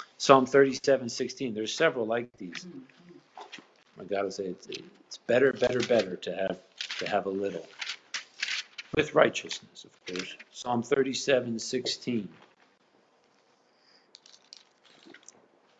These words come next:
Speaker 1: Psalm thirty-seven sixteen.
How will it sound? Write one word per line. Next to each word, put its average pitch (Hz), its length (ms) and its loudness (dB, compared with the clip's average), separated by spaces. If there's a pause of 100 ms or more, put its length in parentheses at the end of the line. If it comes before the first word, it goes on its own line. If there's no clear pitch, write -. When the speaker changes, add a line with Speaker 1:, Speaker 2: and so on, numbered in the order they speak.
(1120)
Speaker 1:
Psalm 92 180 -10
thirty-seven 107 720 2
sixteen. 101 640 -2